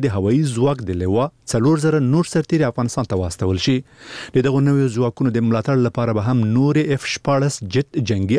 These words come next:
الوتکې، ای لس ډوله جنګي او بی دوه پنځوس بم غورځوونکې الوتکې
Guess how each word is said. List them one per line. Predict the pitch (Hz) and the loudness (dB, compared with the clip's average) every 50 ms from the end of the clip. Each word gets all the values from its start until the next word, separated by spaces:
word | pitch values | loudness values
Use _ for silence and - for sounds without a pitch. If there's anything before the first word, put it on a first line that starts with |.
| 170 | 2
الوتکې، | 147 151 147 - 156 - 165 156 - _ - - - - - - 302 131 | 2 0 0 -2 -2 0 0 -2 -2 _ -16 -20 -20 -20 -12 -2 0 2
ای | 123 123 110 - - - 127 110 107 | 2 2 2 -2 -4 -2 0 0 0
لس | 101 98 - - 110 92 | 0 -2 -4 -6 -2 0
ډوله | 123 127 139 151 151 139 120 | 0 2 2 2 0 2 2
جنګي | 143 143 143 139 131 143 151 156 - - 139 | 0 2 2 0 0 0 -2 -2 -2 -2 -2
او | 131 143 139 113 101 95 | 0 0 0 -2 -2 -2
بی | 120 139 160 151 - | -2 0 0 -2 -4
دوه | 123 101 - 180 160 - 120 | -8 -2 -2 -2 0 0 -2
پنځوس | 101 92 95 104 104 - - - | -2 0 0 -2 -2 -2 -6 -4
بم | 113 110 104 101 90 87 | -2 -2 -2 -2 0 -2
غورځوونکې | 98 90 90 101 101 123 156 170 160 - 180 156 160 - - - | -2 0 0 0 2 2 2 2 2 2 2 0 0 0 -2 -4
الوتکې | 120 110 110 - 135 - 127 | -2 -2 0 -2 -2 -2 0